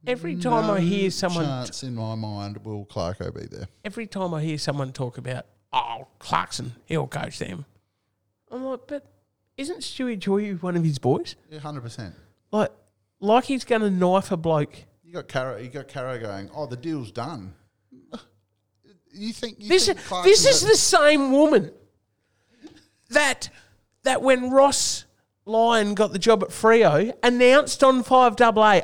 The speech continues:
Speaker 1: "I can announce, uh, that Rodney Eade will be the next coach of the Fremantle Football Club." Caro, you don't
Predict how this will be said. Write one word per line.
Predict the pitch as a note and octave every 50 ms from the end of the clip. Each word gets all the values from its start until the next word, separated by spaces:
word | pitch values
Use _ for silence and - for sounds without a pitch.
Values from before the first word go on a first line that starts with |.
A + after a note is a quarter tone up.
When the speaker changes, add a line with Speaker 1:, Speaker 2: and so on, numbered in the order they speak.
| - -
Speaker 1:
"I | G#3 A#3+ D4+ F4+ F4
can | - - F#4+ D4+
announce, | C4+ B3 A#3 A#3+ A#3+ A3+ F3+ F3 - - - - - - - _ _ _ _ _ _ _ _ _ _ _ _ _ _ -
uh, | G3 G3 F#3+ F#3 F#3 F3+ - - - E3
that | F#3+ E3+ -
Rodney | F3 G3 G#3 G3 G3 G3 F#3
Eade | F3 F3 E3 D3
will | C#3+ E3 E3
be | D#3+ E3+
the | D#3 D#3
next | D#3 D#3+ C#3+ - -
coach | - - E3 C#3+ C3 - -
of | D3+ C#3 C3+
the | C#3 C#3+ C3+ C3 C3 C3+ C3+ C#3 C#3 - - - _ _ _ _
Fremantle | - D#3 D3+ C#3+ C#3 C3+ B2+
Football | - - C#3 - C3 -
Club." | - - - A#2+ C3+ - _ _ _ _ _
Caro, | - F4+ G#4 G#4+ A4
you | A4+ G#4 A#4+ C5 C5+
don't | D5+ C#5+ B4+ C5